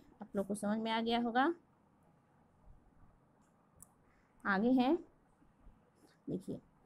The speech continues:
ये है, During spring, trees sprout new leaves and flowers bloom after the cold winter month। जो स्प्रिंग सीजन कब आता है?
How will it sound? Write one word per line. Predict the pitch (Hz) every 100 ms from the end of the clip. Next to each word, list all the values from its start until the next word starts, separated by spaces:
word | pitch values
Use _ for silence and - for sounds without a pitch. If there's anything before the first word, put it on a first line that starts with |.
| - - - - -
ये | 294 330
है, | 269 277 - - - _
During | 214 269 349 359 330
spring, | - 214 - - - _
trees | 294 349 370 - - 208
sprout | - - 156 170 240 _ _
new | 202 208 240 302 339
leaves | 262 208 208 - 202
and | 202 247 339 - - - _ _ -
flowers | 247 247 196 233 - 285 - -
bloom | 208 190 202 262 311 -
after | 190 196 - 240 330 - _ _ _ _ - _ _ _ _ _ _ _ _ _ _ _ _ - - _ _ _ - - - _ _ 240
the | 220 262 - - _ _
cold | - 370 330
winter | 240 240 247 285 294 - 208
month। | 190 175 - - - _ -
जो | 202 277 339 349 -
स्प्रिंग | 254 - 240 277
सीजन | 277 269 269
कब | 277 277
आता | 285 294
है? | 302